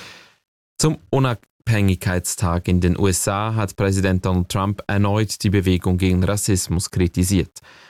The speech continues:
Man sei in einem Kampf mit radikalen Linken, Marxisten und Anarchisten. Man dürfe es nicht erlauben, Statuen niederzureißen oder Freiheiten zu treten, sagte Trump in seiner Rede im Garten des Weißen Hauses.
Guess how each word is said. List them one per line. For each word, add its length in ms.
Man 140
sei 240
in 80
einem 240
Kampf 400
mit 220
radikalen 720
Linken, 640
Marxisten 720
und 220
Anarchisten. 880
Man 100
dürfe 220
es 160
nicht 240
erlauben, 540
Statuen 600
niederzureißen 840
oder 220
Freiheiten 640
zu 120
treten, 520
sagte 320
Trump 340
in 100
seiner 280
Rede 320
im 140
Garten 420
des 200
Weißen 380
Hauses. 520